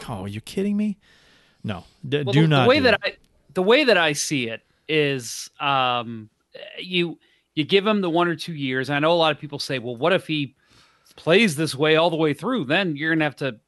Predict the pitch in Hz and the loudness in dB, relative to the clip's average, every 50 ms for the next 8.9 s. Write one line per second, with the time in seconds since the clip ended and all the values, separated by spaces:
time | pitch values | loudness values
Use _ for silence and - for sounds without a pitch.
0 | - - - - _ - 143 151 156 147 143 135 - - 143 147 147 143 143 135 | -20 -20 -20 -16 _ -6 -6 -4 -4 -4 -6 -6 -4 -4 -2 -2 -2 -2 -4 -6
1 | - - - 135 127 123 - _ - 165 165 156 - 160 165 160 151 139 113 - | -10 -10 -8 -8 -8 -8 -8 _ -2 -2 -2 -2 -2 0 2 2 2 2 0 -4
2 | - - 196 233 233 - - 139 123 131 160 160 - _ _ _ _ _ - 156 | -4 -2 -2 -2 -2 -2 -4 -4 -4 -4 -6 -8 -12 _ _ _ _ _ -6 -4
3 | 131 143 147 156 156 - - 165 156 - 147 147 143 131 135 120 127 196 214 196 | 0 2 2 2 2 2 2 0 0 2 2 2 2 2 0 0 0 2 4 4
4 | 185 175 - - - 147 139 131 - _ _ _ - - - - 185 170 - - | 4 2 -2 -4 -4 -2 -2 -2 -4 _ _ _ -18 -14 -6 -4 -4 -4 -2 -2
5 | 175 170 156 151 139 131 123 - - 190 226 214 156 120 - _ _ _ _ _ | -2 0 0 0 0 -2 -4 -4 -2 0 2 2 2 0 -2 _ _ _ _ _
6 | _ _ _ _ _ _ _ - 277 311 339 330 349 339 - 185 190 190 151 202 | _ _ _ _ _ _ _ -2 0 2 4 6 4 4 4 0 -2 0 2 2
7 | 262 269 254 247 240 240 233 180 151 156 147 143 - 160 190 214 - - 120 113 | 4 4 4 4 4 2 0 0 -2 -4 -4 -2 -2 -2 -2 -2 -6 -8 -10 -10
8 | - - _ _ - 135 147 143 170 170 175 269 262 - - 202 180 | -12 -14 _ _ -6 -6 -4 -2 -2 0 0 -2 -2 -2 -2 -4 -4